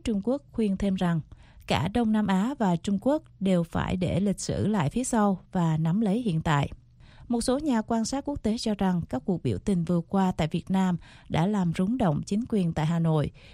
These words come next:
khi họ đã chủ quan và đánh giá thấp sự phẫn nộ của công chúng đối với Trung Quốc. Tổng bí thư Nguyễn Phú Trọng sau đó đã lên tiếng kêu gọi người dân bình tĩnh và tin tưởng vào Đảng và chính phủ và trấn an rằng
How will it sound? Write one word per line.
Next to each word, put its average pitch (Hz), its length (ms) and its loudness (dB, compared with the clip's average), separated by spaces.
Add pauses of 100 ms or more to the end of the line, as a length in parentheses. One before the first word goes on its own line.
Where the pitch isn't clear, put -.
khi 233 300 -2
họ 180 260 0
đã 165 300 0
chủ - 260 -4
quan 202 280 2 (100)
và 175 140 0
đánh 165 200 0
giá 233 160 -2
thấp 320 280 -4
sự - 200 -4
phẫn 175 240 -2
nộ 156 200 0
của 113 160 -6
công 185 260 -2
chúng 202 320 -2
đối 185 200 0
với 196 260 -2
Trung 196 240 -4
Quốc. 254 220 -2 (720)
Tổng 202 180 2
bí 226 100 2
thư 254 240 2
Nguyễn 190 180 0
Phú 269 160 -4
Trọng 165 260 0
sau 190 240 -2
đó 185 260 0
đã 196 100 0
lên 190 220 2
tiếng 202 280 0
kêu 208 180 2
gọi 160 240 2
người 170 180 2
dân 180 300 0
bình 170 160 2
tĩnh 160 300 0 (400)
và 185 220 2
tin 208 240 -2
tưởng 156 240 0
vào 196 160 2
Đảng 156 280 0
và 220 100 0
chính 220 200 -2
phủ 151 360 0 (360)
và 175 360 2
trấn 190 220 -2
an 220 160 2
rằng 175 260 2